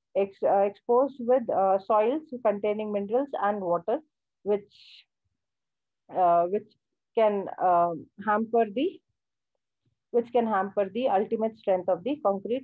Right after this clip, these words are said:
and cause deterioration. C four A F, the hydration of ferrite phase is not well understood, uh, but the ferrite phase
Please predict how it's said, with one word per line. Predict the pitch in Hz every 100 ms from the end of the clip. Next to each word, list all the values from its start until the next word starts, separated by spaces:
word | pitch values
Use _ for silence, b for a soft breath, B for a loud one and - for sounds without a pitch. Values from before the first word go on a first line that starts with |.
| -
and | 208 202
cause | 220 226
deterioration. | 175 170 170 156 156 156 156 _ _ _ _ _ _ _
C | 294 302 302
four | 320 320
A | - 233 240
F, | 254 220
the | 240
hydration | 220 196 214 233 277 262
of | 262 226
ferrite | 208 226 240 -
phase | 196 208 226
is | - 202
not | 202 226 247
well | 202 196
understood, | 175 175 185 254 - _ _ _ _ _ -
uh, | 185 180 185 - _ 190
but | 220 247 - _ 202
the | 233 240
ferrite | 226 254 262
phase | 277 254